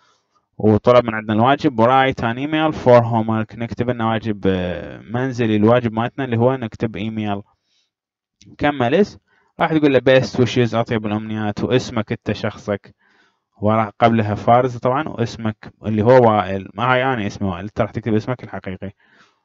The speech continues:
لهنا أنا إنشاء حلو مرتب أنا أشوفه، يعني على ذني الخطوات اللي باللون الأحمر تاخذ هاي خمس درجات، هاي واحد، اثنين،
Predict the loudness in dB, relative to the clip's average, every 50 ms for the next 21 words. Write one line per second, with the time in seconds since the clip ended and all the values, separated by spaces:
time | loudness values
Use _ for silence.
0 | _ _ -4 -4 -2 -2 -2 -4 -6 -4 -6 -8 -10 -12 _ -12 -10 -8 -8 -4
1 | 2 2 2 2 2 0 0 2 2 2 0 0 -2 -4 -6 -2 -2 0 0 0
2 | -2 -4 -6 -6 -8 -6 -4 -4 -4 -4 -4 -8 -6 -2 2 4 4 4 4 2
3 | 0 0 -6 -4 -4 2 6 6 6 6 4 2 0 2 2 2 2 2 2 2
4 | 0 -2 -2 -4 -2 0 0 0 0 0 -2 -2 0 4 4 4 4 2 0 -2
5 | -6 -6 -2 0 2 2 2 0 -2 -6 -6 -4 -2 0 2 2 2 2 2 0
6 | -6 -14 -12 -10 -10 -10